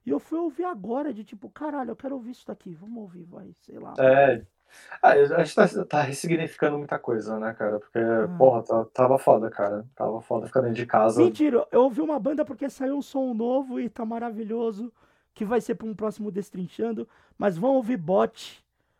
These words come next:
Speaker 1: Bot é maravilhoso, caralho.
Speaker 2: <laughs>
Speaker 1: Puta bandaça. É que voltou, os caras voltaram a tocar, mano. Então eu tô mó feliz.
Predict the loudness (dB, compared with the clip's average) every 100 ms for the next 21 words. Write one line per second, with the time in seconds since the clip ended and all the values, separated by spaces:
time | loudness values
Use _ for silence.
0 | _ -14 -6 -2 -2 -2 -6 -4 -6 -8
1 | -8 -6 -2 -4 -4 -8 _ _ _ -14
2 | -12 -10 -10 -10 -12 -14 -14 _ _ -12
3 | -12 -12 -20 -20 _ -18 -18 _ _ -20
4 | -20 -14 -8 -2 -2 -2 -2 0 0 0
5 | 0 4 2 4 2 2 0 0 0 -2
6 | -2 -4 -6 -8 -12 -12 -16 -20 -20 -16
7 | -16 -14 -14 -14 -16 -16 -16